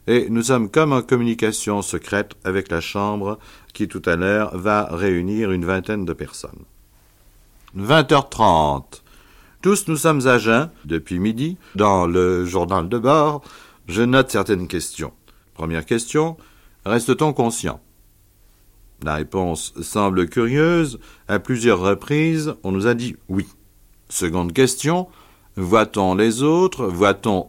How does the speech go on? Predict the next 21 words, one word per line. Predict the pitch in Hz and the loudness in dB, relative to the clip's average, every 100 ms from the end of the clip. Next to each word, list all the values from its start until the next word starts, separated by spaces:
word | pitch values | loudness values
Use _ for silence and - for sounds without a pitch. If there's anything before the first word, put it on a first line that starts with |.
| - | 2
autrui ? | 151 151 - 165 180 185 _ _ - | 4 4 0 -4 -4 -6 _ _ 2
Peut-on | 104 175 160 | 2 2 -2
se | 147 120 | 0 0
voir | 110 131 143 139 | 2 4 4 0
soi ? | - - 87 80 - _ _ _ - _ _ _ - | -8 -8 -2 -2 -2 _ _ _ -20 _ _ _ -4
Autre | 85 85 95 | -4 -2 -4
réponse, | 95 117 156 165 180 180 - - - _ - | -2 -2 -2 -4 -4 -6 -8 -14 -18 _ -10
oui. | 87 85 - _ _ _ _ _ - | -8 -8 -12 _ _ _ _ _ -2
Troisième | 127 151 165 143 | 2 4 2 0
question, | 123 113 - 65 - _ _ - | 0 -2 -8 -10 -14 _ _ 0
peut-on | 156 185 202 | 2 4 2
se | - | 2
parler ? | 113 90 73 - _ - - _ _ _ _ - | 2 2 -2 -8 _ -20 -20 _ _ _ _ -10
Certes. | - 117 - - - _ _ _ _ _ - | 0 0 0 -20 -20 _ _ _ _ _ -8
Dernière | 101 131 135 135 | 2 4 6 4
question, | 131 127 - 147 156 160 - _ _ _ - | 4 0 0 -2 0 -2 -8 _ _ _ 2
nous | 127 | 4
verrons. | 110 95 80 - _ _ _ _ _ _ | 4 2 0 -6 _ _ _ _ _ _
Mais | 95 98 - - _ | -2 -2 -2 -12 _
que | 151 | 6
verrons-nous ? | 127 117 90 76 73 | 6 4 2 -4 -8